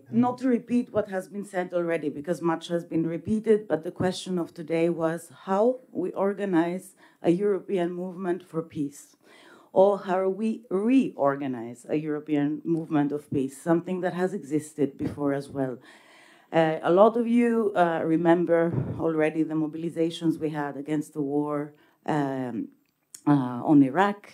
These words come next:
uh, and when you remember the last, let's say, the millennium years. So we need to reach that point as well, and we, we need to be able to mobilize millions of Europeans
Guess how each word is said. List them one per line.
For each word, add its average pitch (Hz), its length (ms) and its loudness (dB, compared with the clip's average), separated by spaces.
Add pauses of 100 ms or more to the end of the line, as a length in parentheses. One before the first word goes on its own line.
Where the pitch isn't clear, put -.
uh, 151 340 -2
and 151 160 0
when 151 320 2
you 175 160 0
remember 160 560 6 (560)
the 156 220 2
last, - 560 0 (160)
let's 160 320 2
say, 156 100 6
the 147 120 6
millennium 143 580 8
years. 127 340 -2
So 147 320 0
we 175 160 0
need 185 300 0
to - 140 12
reach 165 380 0
that 143 240 0
point 147 340 6
as 143 160 -6
well, 170 280 4
and 151 220 6
we, 160 240 0
we 170 200 2
need 175 360 2 (360)
to - 100 2
be 165 160 4
able 160 220 4
to 160 100 -4
mobilize 151 480 2
millions 160 440 6
of 147 160 -2
Europeans 143 720 0